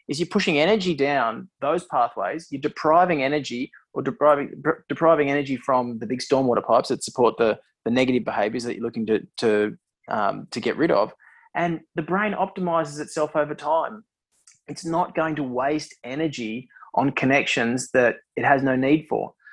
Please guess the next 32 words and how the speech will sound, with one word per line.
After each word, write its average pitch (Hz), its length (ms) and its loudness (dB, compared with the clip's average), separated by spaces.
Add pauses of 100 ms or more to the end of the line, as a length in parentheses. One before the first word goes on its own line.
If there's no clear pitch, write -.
(120)
So 139 300 4
the 139 140 0
more 180 380 4
you 180 200 2
send 165 360 -2
energy 156 400 -2
down 139 320 -2
those, 131 360 -2
the, 131 240 -4
the 127 80 -6
good 156 220 0
behavior, 151 540 0
the, 139 80 -6
the 135 120 -10 (440)
connections 156 420 -4
that 147 140 -8
support 151 300 2
the 143 80 2
good 156 180 2
behaviors 160 480 0
and 135 100 -8
the 131 40 -10
new 147 200 -6
level 147 220 -4
of 131 80 -8
life 139 220 0
that 143 100 -8
you 135 80 -8
want 135 140 -6
to 127 40 -8
get 131 260 -2
to, 175 240 -2